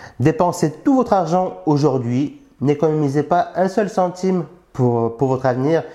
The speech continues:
ou l'avenir de votre famille, de vos enfants, de vos parents. Le sixième tuyau, ne lisez surtout pas. Effectivement, à quoi ça sert de lire des nouveaux livres ?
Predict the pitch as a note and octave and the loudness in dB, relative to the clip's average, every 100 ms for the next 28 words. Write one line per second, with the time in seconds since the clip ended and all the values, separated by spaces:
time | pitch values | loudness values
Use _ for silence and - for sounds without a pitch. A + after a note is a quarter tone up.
0 | - - B2+ B2+ C#3 B2+ B2 B2 A#2+ A#2+ | -10 0 2 2 0 0 0 -2 -2 -2
1 | C#3+ F3 A#2+ G2+ G2+ A2+ A2+ D#3+ D#3+ E3 | 0 0 0 -2 -2 -2 -2 -2 -2 -4
2 | - - _ G#2+ A2 A2 C3+ B2 F3+ A#3 | -10 -20 _ -2 0 0 0 0 -2 -6
3 | - - _ _ - - - B2+ C3 F#3+ | -16 -20 _ _ -20 -20 -2 0 0 2
4 | G#3 G3 F3+ C#3+ G#2+ - - - - A2+ | 2 2 2 2 2 -2 -12 -20 -8 0
5 | B2 D3+ F3 D#3 G#3 G3+ - - A#3+ A#3 | 2 4 2 2 0 -2 -8 -2 0 2
6 | A3+ A3+ G3+ - - - - A2+ C3 C3 | 0 2 0 -2 -10 -12 -6 -2 -2 -2
7 | D#3+ F3 F#3+ F#3 - B2+ - D#3 - D3+ | -2 0 0 -4 -4 -2 0 0 0 -2
8 | - F3+ C#3 C3+ C#3 C#3 C#3+ C#3+ D3 D3+ | 0 0 2 0 0 0 0 0 0 2
9 | F3 C#3 A2 | 0 0 -2